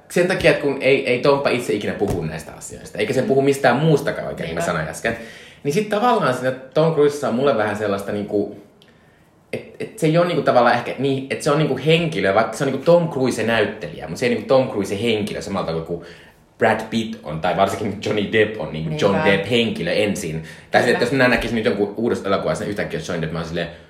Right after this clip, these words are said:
Speaker 1: "Yhä, tässä on Johnny Depp." Mutta, mutta kun Tom Cruise on se, että sä niinku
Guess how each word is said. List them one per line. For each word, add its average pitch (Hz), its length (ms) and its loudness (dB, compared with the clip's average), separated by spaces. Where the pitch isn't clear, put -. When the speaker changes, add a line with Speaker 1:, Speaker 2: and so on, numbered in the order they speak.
Speaker 1:
"Yhä, 208 280 8
tässä 139 240 0
on 120 80 -4
Johnny 127 200 8
Depp." - 420 0
Mutta, - 340 2
mutta 127 160 -4
kun - 60 -6
Tom 175 180 6
Cruise 135 220 2
on 120 60 -2
se, 127 60 2
että - 160 -2
sä - 140 -4
niinku 147 180 0